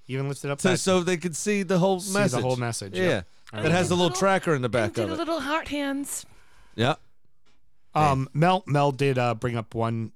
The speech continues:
Speaker 1: uh, kinda interesting point to me, and I, uh, I think my answer to it was pretty good. I think you probably agree with this, Sam. She was like, um, "Mings seems to be having an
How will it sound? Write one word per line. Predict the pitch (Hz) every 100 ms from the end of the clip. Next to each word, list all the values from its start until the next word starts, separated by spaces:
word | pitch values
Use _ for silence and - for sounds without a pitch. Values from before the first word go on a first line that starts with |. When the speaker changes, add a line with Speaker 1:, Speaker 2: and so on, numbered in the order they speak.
| 110
Speaker 1:
uh, | 107
kinda | 95 113
interesting | 107 104 107 113 104
point | 95 104 101
to | 113
me, | 107 110
and | 107 110 98
I, | 98 98
uh, | 95 95 95 -
I | 117
think | - 104
my | 101
answer | 98 107 -
to | 95
it | 98
was | 98
pretty | - 104
good. | 92 98
I | 92
think | 104 101 104
you |
probably | 98 104 101 92
agree | 92 98
with | 92
this, | 90
Sam. | - 90 95
She | -
was | 104
like, | 104 98 - - - - - - -
um, | 127 120 113 107 - - - - -
"Mings | 139 214 330 302 - -
seems | - 196 175
to | -
be | 139
having | 147 156 147 135 - -
an | 120